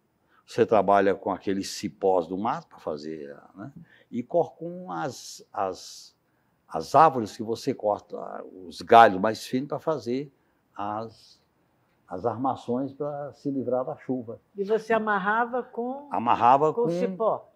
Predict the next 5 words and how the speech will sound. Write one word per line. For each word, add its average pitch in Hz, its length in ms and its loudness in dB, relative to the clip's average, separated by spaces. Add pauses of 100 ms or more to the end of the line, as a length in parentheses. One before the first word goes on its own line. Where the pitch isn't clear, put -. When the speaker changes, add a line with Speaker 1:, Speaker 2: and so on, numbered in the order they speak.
Speaker 1:
com 135 100 -2
cipó. 123 580 0 (460)
Ou 135 260 4
com 151 560 -2
tira. 104 640 2